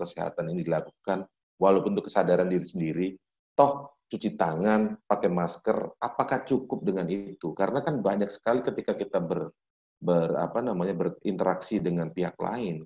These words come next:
Ketika bekerja, melakukan aktivitas ekonomi, kita kan pasti berinteraksi dengan orang lain. Se-, se-, se-, seketat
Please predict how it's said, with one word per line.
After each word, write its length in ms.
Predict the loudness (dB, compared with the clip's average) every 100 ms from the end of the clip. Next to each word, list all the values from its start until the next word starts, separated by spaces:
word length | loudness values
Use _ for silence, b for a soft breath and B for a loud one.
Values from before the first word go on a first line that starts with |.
| -10
Ketika 320 | -10 -4 -4
bekerja, 400 | -2 -6 0 2
melakukan 320 | 2 0 -4
aktivitas 320 | -6 -10 -6
ekonomi, 320 | -4 -2 -2
kita 160 | -4 -6
kan 80 | -8
pasti 160 | -6
berinteraksi 560 | -2 0 0 0 -4 -6
dengan 240 | -8 -6
orang 160 | -6 -6
lain. 320 | -4 -4 -4 -8 _ _ _ _ -14
Se-, 320 | 4 8 8
se-, 320 | 6 8 8
se-, 240 | 8 6 6
seketat 880 | 6 6 6 6 0 4 4 4 -2